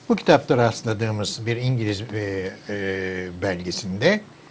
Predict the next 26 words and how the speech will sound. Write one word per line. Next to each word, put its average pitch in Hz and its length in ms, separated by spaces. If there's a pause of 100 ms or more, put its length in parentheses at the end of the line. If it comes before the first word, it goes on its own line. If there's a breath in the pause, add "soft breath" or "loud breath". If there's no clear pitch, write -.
(540 loud breath)
e, 113 380
Fransızların, 143 1000 (480 loud breath)
e, 117 280
Türklerin 165 500 (100)
Etilerle 147 680
aynı 156 360
ırktan 135 560 (180)
olduklarını 127 840 (380 loud breath)
ve 131 160
buna 156 300
bağlı 151 280
olarak 156 560 (480 loud breath)
Türklerin 151 480
toprakla 165 560
ilgili 135 380
hak 156 260
iddialarının 131 720
Hayfa'ya 165 480
kadar 135 260
uzayabileceğini 135 920
tespit 110 420
etmişlerdi 107 720
diye 160 180
bir 135 140
rapor 120 340
var. - 200